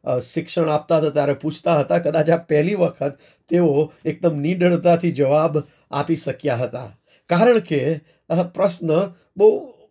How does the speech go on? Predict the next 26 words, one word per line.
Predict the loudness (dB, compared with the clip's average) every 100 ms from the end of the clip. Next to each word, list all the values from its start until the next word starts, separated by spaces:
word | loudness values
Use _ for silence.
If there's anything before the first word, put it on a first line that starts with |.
| _ -6
આમ | -4 -2
જોવા | 0 0
જઈએ | 2
તો | -2
બહુ | 0 -2
સહેલો | -2 -4 0 0
છે. | 0 -4 -16 _ _ _ _ _ _ _ _ _ _ _ _ _ _ -4
આમાં | 2 2
કંઈ | 2 0 -2 -6 _
આપણે | -4 -2 0 2
બહુ | 4 4 4 -2 _
ઊંડાણમાં | -2 2 4 4 4 0
ઉતારવાની | -4 -2 -2 0 -6 -6
જરૂર | -4 -2 -4
નથી. | -2
બહુ | -4
સહેલો | 0 2 4 2
સબ-, | 2 -4 -4 _ _ _
પ્રશ્ન, | -2 0 0 0 0 2 -2 _
અ, | 4 4
પ્રભુએ | 6 2 4 2 4 2
તેઓની | 0 _ -2 0 0
આગળ | -2 0 -2
રજૂ | -2 -4 -4
કર્યો | -2 0 0
હતો | -2 -4 -8